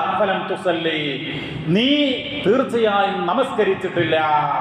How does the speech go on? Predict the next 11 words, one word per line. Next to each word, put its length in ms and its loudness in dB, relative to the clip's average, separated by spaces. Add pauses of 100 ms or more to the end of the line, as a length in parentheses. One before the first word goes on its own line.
(720)
നമസ്കരിച്ച് 760 2
വന്ന 520 0
ഒരാളോടാണ് 880 0
റസൂൽ 300 -2
പറയുന്നത്, 580 -2 (400)
"നീ 260 4
മടങ്ങ്, 680 0 (400)
നീ 220 2
പോയി 300 2
വീണ്ടും 560 2
നമസ്കരിക്ക്, 840 0